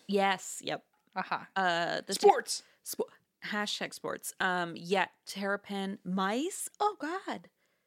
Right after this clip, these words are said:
Speaker 2: Mm-hmm.
Speaker 1: Oh, no.
Speaker 2: Yeah. So, so they're like, "What's going on?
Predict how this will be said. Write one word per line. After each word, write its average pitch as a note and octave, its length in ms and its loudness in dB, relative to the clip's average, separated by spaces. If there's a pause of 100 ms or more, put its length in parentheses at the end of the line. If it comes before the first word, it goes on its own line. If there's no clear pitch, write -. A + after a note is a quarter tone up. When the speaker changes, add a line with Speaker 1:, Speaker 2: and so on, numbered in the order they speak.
(140)
Speaker 2:
Mm-hmm. G3 340 0 (260)
Speaker 1:
Oh, B3+ 120 2
no. A#3 560 0
Speaker 2:
Yeah. F3 200 4 (460)
So, A#3 360 8 (240)
so A3 240 6
they're G#3+ 200 8
like, G#3 220 6
"What's G3 220 0
going A3+ 300 4
on? B3+ 240 2